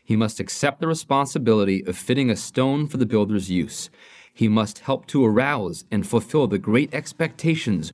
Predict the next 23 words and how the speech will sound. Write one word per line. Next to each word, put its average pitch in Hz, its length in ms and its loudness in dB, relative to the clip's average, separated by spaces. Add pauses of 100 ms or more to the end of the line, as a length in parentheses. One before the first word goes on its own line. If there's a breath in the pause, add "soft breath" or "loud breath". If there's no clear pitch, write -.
(120)
which - 200 -2
come 131 220 2
to 120 200 0
every 143 280 2
worthy 139 320 2
candidate 107 680 0
during 113 340 4
the 101 120 0
degrees. 90 600 -2 (1120)
If 113 140 0
he 131 140 6
realizes 170 640 4
the 135 100 4
needs 147 520 4
as 110 200 2
well 151 240 4
as 185 100 2
the 170 120 0
hopes - 440 -2
of 85 160 -4
every 127 300 0
new 135 180 2
member, 82 460 0